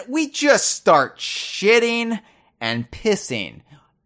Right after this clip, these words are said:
I mean everywhere, Matt. It, it, it's not just solid stool,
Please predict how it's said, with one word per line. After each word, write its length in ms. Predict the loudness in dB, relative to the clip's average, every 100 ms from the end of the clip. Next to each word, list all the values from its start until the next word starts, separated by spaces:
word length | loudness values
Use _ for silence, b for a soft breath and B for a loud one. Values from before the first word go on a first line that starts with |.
| 2
I 300 | 4 6 4
mean 400 | 0 -2 -4 -4 2
everywhere, 840 | 2 2 -2 -6 -6 -4 -2 -2
Matt. 460 | -4 -4 -2 -4 -4
It, 280 | 0 0 0
it, 240 | -2 0
it's 240 | 2 0 0
not 420 | 2 4 4 0
just 580 | -2 2 2 0 -8 _ -18
solid 920 | -12 -10 -6 0 2 2 0 -4 -6 -12 _ _
stool, 840 | -12 -12 -10 -8 -4 -2 -4 -6